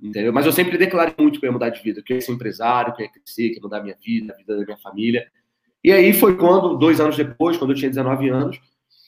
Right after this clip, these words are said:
né, quebrado, irmão. Tava devendo vinte e oito mil reais, nome sujo, morando numa kitnetzinha, né, é, é, assim, sem expectativa nenhuma de crescimento.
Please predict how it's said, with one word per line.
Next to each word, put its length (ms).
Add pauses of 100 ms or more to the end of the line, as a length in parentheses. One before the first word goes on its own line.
(180)
né, 200
quebrado, 440
irmão. 200
Tava 180
devendo 280
vinte 180
e 80
oito 160
mil 100
reais, 640 (320)
nome 240
sujo, 640
morando 300
numa 180
kitnetzinha, 1080 (540)
né, 360
é, 420
é, 400
assim, 220
sem 120
expectativa 480
nenhuma 180
de 80
crescimento. 840